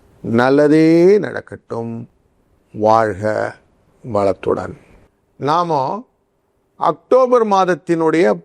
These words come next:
பலன்களை துல்லியமாக கணிக்க இருக்கிறோம். எல்லா ராசிக்கும், இந்த ராசிக்கு கணிப்பது அப்படிங்கிறது குரு எப்படி மூவ் ஆறார் அப்படிங்கிறத பார்த்துக்கிறோம், சூரியன் எப்படி மூவ்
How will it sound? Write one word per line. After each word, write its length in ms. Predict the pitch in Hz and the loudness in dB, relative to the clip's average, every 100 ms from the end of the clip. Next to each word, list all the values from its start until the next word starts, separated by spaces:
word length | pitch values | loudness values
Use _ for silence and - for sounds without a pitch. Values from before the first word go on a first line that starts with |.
| - | -2
பலன்களை 800 | 156 175 185 160 139 170 214 - _ _ _ _ _ _ _ _ _ | 0 2 0 -2 0 -2 -4 -12 _ _ _ _ _ _ _ _ _
துல்லியமாக 680 | 131 156 165 151 139 135 135 | 0 4 4 4 4 2 0
கணிக்க 440 | 135 117 127 120 113 | -6 -6 -6 -4 -4
இருக்கிறோம். 540 | 110 - 120 202 254 _ _ _ _ _ - | -6 -2 2 2 -2 _ _ _ _ _ -4
எல்லா 500 | 123 135 165 175 165 | 2 4 4 2 2
ராசிக்கும், 500 | 135 123 - - - _ _ _ _ _ _ _ _ _ | 0 -4 -12 -20 -20 _ _ _ _ _ _ _ _ _
இந்த 200 | 135 135 | 0 2
ராசிக்கு 560 | 180 220 190 214 - 185 | 2 0 -2 -8 -6 -4
கணிப்பது 500 | 147 156 160 156 147 160 | 0 2 2 0 0 -2
அப்படிங்கிறது 960 | 131 127 139 139 135 156 156 143 190 202 _ _ _ _ _ _ _ _ _ 117 117 | -4 -4 -2 0 0 2 4 4 0 -4 _ _ _ _ _ _ _ _ _ -4 2
குரு 640 | 160 220 247 247 269 233 - _ _ _ _ _ _ _ _ _ | 4 6 4 2 0 -8 -18 _ _ _ _ _ _ _ _ _
எப்படி 280 | 170 156 185 | -2 2 2
மூவ் 220 | 170 180 | 2 0
ஆறார் 400 | 175 165 160 156 - | 0 0 0 -2 -6
அப்படிங்கிறத 460 | 135 139 143 139 120 | -10 -6 -6 -6 -6
பார்த்துக்கிறோம், 580 | 131 131 - 135 202 220 - _ _ _ _ | -8 -8 -8 -6 -6 -8 -18 _ _ _ _
சூரியன் 600 | - 196 233 240 233 202 | 0 6 6 6 4 4
எப்படி 260 | 170 170 | 0 0
மூவ் 240 | 165 160 | 0 2